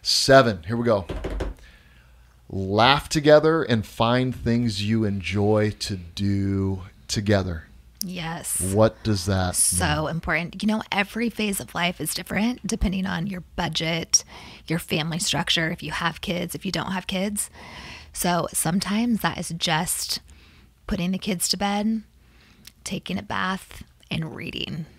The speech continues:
Speaker 2: right? It's like
Speaker 1: Yep.
Speaker 2: just making time to, it doesn't cost any money,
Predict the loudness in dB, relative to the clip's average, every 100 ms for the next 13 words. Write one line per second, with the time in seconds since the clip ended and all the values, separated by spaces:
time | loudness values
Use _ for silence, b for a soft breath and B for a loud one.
0 | -20 -6 2 2 4 0 -2 -2 0 0
1 | 0 0 0 -2 -2 -2 0 -2 0 -2
2 | -4 -8 -4 -2 -4 -6 -8 -6 -6 -6
3 | -4 -4 -2 -2 0 0 2 0 -2